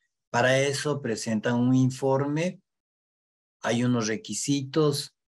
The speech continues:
hay todo un formato ya validado, aprobado, que está asimismo cargado,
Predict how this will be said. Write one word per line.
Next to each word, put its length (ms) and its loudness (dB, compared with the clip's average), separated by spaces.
hay 200 0
todo 560 4
un 160 0
formato 800 -2
ya 360 0
validado, 840 -2
aprobado, 840 -2
que 100 -4
está 220 0
asimismo 560 2
cargado, 760 0